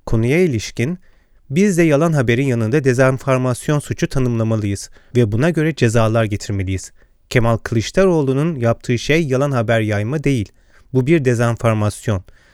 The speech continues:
Avrupa Birliği'nde dezenformasyon terör suçu ile eşdeğer tutuluyor ve ona göre cezalar veriliyor." dediği aktarıldı.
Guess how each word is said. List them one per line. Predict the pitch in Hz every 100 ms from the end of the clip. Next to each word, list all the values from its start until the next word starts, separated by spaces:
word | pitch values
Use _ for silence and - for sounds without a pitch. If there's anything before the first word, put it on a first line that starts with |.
| _ _
Avrupa | 123 127 165 - 190
Birliği'nde | 143 120 110 104
dezenformasyon | 104 101 104 98 101 98 95 - 139 185 - - _
terör | - 123 151
suçu | 185 - - 165
ile | 139 156 -
eşdeğer | 160 - 123 107
tutuluyor | - - 104 113 170 - - -
ve | 123
ona | 120 170
göre | 156 156
cezalar | 123 117 113 110 151 156
veriliyor." | 123 107 104 98
dediği | 101 98 101
aktarıldı. | 95 - 98 95 95